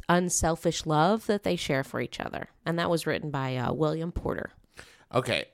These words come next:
Speaker 2: let me also give my two cents here. Do you
Speaker 1: Okay.
Speaker 2: know who really loses out here?
Speaker 1: Who?
Speaker 2: Jim. Because
Speaker 1: Okay.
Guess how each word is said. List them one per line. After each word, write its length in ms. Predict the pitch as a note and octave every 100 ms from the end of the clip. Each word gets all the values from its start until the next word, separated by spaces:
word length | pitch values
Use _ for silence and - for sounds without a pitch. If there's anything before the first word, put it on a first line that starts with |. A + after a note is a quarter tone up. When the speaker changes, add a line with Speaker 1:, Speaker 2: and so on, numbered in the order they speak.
| -
Speaker 2:
let 160 | A#2+ D3
me 100 | D#3
also 280 | D3+ -
give 280 | A#2+ A2+ G2+
my 200 | F#2+ F2+
two 240 | E2+ F#2+ D#2
cents 340 | F#2 D#2+ D#2
here. 260 | E2 - -
Do 120 | - C#3
you 60 |
Speaker 1:
Okay. 40 | F#3
Speaker 2:
know 160 | A3+
who 180 | A#3+ A#3
really 340 | D3+ C#3+ C3
loses 440 | B2 G#2+ G2+ F2+ E2+
out 220 | E2+ E2
here? 340 | F2 E2+ F2 F#2+ - _ -
Speaker 1:
Who? 180 | F#3 - G2 G#2
Speaker 2:
Jim. 520 | G#2+ F2+ D2+ B1 F2+ _ _ - -
Because 240 | D3+ D#3+
Speaker 1:
Okay. 60 | D3